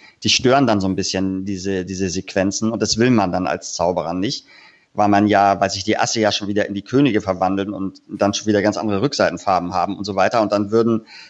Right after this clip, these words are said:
Bemerkungen nur stören und den Fluss stören. Und genau deswegen mag ich, mag ich das nicht so. Ich versuche bei, ähm, bei so Routinen, die drei, beispielsweise drei völlig unterschiedliche Effekte haben,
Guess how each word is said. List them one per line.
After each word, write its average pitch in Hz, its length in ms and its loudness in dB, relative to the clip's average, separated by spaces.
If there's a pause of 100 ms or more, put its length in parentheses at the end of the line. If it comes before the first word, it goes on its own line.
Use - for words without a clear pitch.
(120)
Bemerkungen 117 600 2
nur 113 120 4
stören 107 540 0
und 95 100 -2
den 101 140 -4
Fluss 131 220 -4
stören. 76 480 -6 (520)
Und 120 220 -4
genau 120 260 2
deswegen 123 600 0
mag 113 280 -2
ich, 107 120 -8
mag 117 200 0
ich 127 80 -6
das - 200 -8
nicht 85 140 -10
so. 67 200 -8
Ich - 160 -14
versuche 151 600 2 (760)
bei, 107 500 2
ähm, 98 640 0 (580)
bei 101 120 2
so 113 240 0
Routinen, 113 800 0
die 101 580 -2 (460)
drei, 127 720 2
beispielsweise 110 800 -4
drei 107 240 -4
völlig 139 300 -2
unterschiedliche 135 640 -4
Effekte 101 460 -4
haben, 90 340 -4